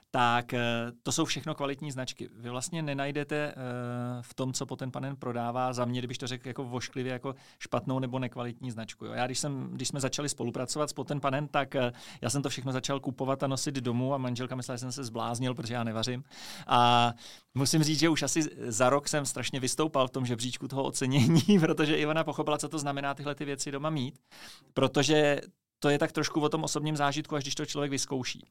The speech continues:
jo. Čímž se trošku dostáváme, eh, oslím můstkem k tomu, co jsem chtěl, a to je vaše akademie, protože vy máte i akademii zároveň, kde se lidi můžou vyzkoušet vaření, máte tam jako opravdu známý kuchaře, šéfkuchaře,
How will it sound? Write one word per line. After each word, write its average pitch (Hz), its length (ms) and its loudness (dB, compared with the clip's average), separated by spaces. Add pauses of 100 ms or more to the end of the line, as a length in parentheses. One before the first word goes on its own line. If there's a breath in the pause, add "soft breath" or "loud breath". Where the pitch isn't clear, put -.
jo. 123 240 -10
Čímž 190 280 2
se 220 160 2
trošku 196 320 -2
dostáváme, 139 720 2 (380 loud breath)
eh, 120 120 2
oslím 147 300 0
můstkem 156 340 -2
k 160 60 -8
tomu, 147 180 -6
co 147 120 -6
jsem 165 180 -2
chtěl, 127 460 0
a 135 100 -6
to 135 180 -4
je 135 120 0
vaše 143 300 0
akademie, 113 560 -2 (180)
protože 127 380 -8
vy 127 100 -6
máte 127 300 -4
i 131 120 -2
akademii 113 480 -2
zároveň, 120 540 0
kde 123 160 -4
se 127 160 -2 (140)
lidi 120 200 -6
můžou 120 240 -4
vyzkoušet 117 440 -8
vaření, 143 380 0
máte 120 260 -2
tam 117 180 -6
jako 117 260 -10
opravdu 117 340 -10
známý 117 460 -4 (360 loud breath)
kuchaře, 143 400 0
šéfkuchaře, 139 640 -2